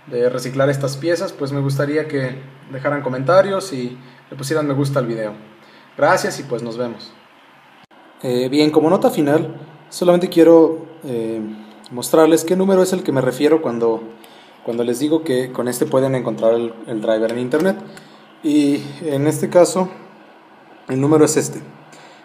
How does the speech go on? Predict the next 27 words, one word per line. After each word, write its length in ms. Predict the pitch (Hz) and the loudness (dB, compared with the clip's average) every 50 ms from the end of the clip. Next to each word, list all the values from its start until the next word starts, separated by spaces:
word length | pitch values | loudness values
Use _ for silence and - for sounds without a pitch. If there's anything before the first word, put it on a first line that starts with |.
| - - | -20 -16
Está 260 | - - - 143 135 | -16 -2 2 4 6
el 80 | 139 139 | 6 6
logotipo 400 | 139 131 131 135 147 160 - 160 | 6 4 4 2 2 4 6 6
de 80 | 156 151 | 6 6
la 80 | 143 | 4
empresa 260 | 131 135 139 139 151 | 2 0 0 -2 0
que 120 | 139 143 - | -2 -2 -2
fabrica 340 | 135 120 127 135 139 - 151 | -2 -2 -2 -2 -2 -2 -4
este 140 | 147 147 | -4 -4
chip 200 | 139 - 170 190 - - - - - - - - - - - - - - | -4 -4 -4 -4 -4 -10 -16 -18 -20 -20 -20 -20 -20 -20 -20 -20 -12 -4
y 100 | 139 139 | 2 4
abajo 500 | 139 139 151 175 - - - 233 247 - - - - - - - - - - | 6 6 6 4 4 2 0 -2 -2 -2 -6 -12 -16 -20 -20 -20 -20 -14 -10
está 320 | - 135 123 - - 151 143 | -8 -6 -6 -4 0 2 2
un 120 | 156 175 | 4 4
número. 260 | 196 208 208 208 190 - - - - 139 | 6 6 6 6 6 4 0 -6 -10 -8
En 80 | 139 156 | -6 -6
este 240 | 151 143 170 160 | -4 -2 -4 0
caso 460 | - 175 180 180 - - 196 208 214 208 214 - - | 4 4 4 4 4 0 0 0 0 -2 -4 -4 -2
es 200 | 147 143 131 - | -2 -2 2 2
el 160 | 147 135 131 139 - - - - - - - - - - - - - | 2 2 2 -2 -6 -12 -16 -18 -20 -20 -20 -20 -20 -20 -20 -12 4
R 340 | - 151 156 160 170 170 165 | 6 6 8 8 6 4 2
T 460 | 160 165 165 175 175 190 - 165 160 | 2 2 0 0 0 0 2 4 4
L 300 | 165 185 208 226 220 214 - - - - - - - - - - - - - - - - - - - - - _ - - - | 4 4 2 0 -2 -4 -8 -12 -16 -20 -20 -20 -20 -20 -20 -20 -20 -20 -20 -20 -20 -20 -20 -20 -20 -20 -20 _ -20 -14 -14
ochenta 320 | 135 131 - 135 131 131 | -10 -6 -4 0 0 2
y 60 | 127 | 0
siete 260 | - - 151 139 165 156 | 2 2 0 4 4 4
veintitrés. 640 | 139 123 - - - - 127 117 110 - - - | 4 4 0 -4 -6 -4 -2 -2 -2 -2 -6 -12